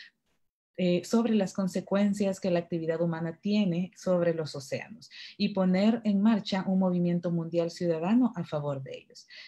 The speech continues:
Debemos trabajar en reducir los principales problemas que amenazan los océanos, como la sobrepesca, la contaminación marina, la acidificación,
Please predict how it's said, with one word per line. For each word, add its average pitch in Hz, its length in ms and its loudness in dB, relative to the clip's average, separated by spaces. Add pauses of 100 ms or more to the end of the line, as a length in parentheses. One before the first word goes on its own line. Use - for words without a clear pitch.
Debemos 185 420 2
trabajar 165 500 0
en 214 100 4
reducir 165 520 0
los 170 120 0
principales 156 640 -6
problemas 175 600 -2
que 160 120 -6
amenazan 143 460 -6
los 139 140 -10
océanos, 240 560 -2 (220)
como 160 220 -2
la 143 100 0
sobrepesca, 170 800 -2
la 160 100 -2
contaminación 135 760 -6
marina, 196 600 4 (240)
la 170 120 0
acidificación, 147 1080 2